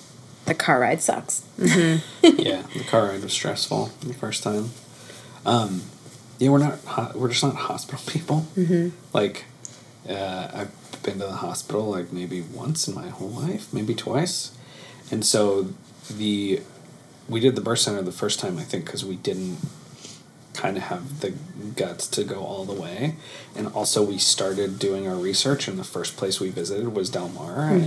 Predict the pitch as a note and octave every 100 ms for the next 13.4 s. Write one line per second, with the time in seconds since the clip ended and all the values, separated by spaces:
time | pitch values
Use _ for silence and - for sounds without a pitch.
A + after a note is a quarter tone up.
0 | E3 F3+ - - F#2 F2 F#2 D#2+ - -
1 | A#2 D3 D#3 G#2 G#2 E2+ F2 - - G#3
2 | - A#2 A#2 A2 G#2+ G#2 F#2+ F2+ E2+ D#2+
3 | - - - G3 F#3 F3+ F3 - - -
4 | G2+ F#2+ E2 - - - - G2+ G2 F#2
5 | F2+ - - - G#2+ F#2+ A2 G2+ - G2
6 | - G2 G2 F#2 F2+ E2+ F2+ F2+ F#2 F2+
7 | F2 E2 E2+ D#2 D#2+ - - - - -
8 | D3 A2+ - - - A#2 G#2+ G#2+ G2+ -
9 | G2 F#2+ F#2 F2 - - C3 - - -
10 | - - - F#2+ G2 - F2+ E2 - -
11 | - - - - - - - - F#3 E3
12 | D#3+ - - C3 - - D#3 D#3 - -
13 | - G#2+ -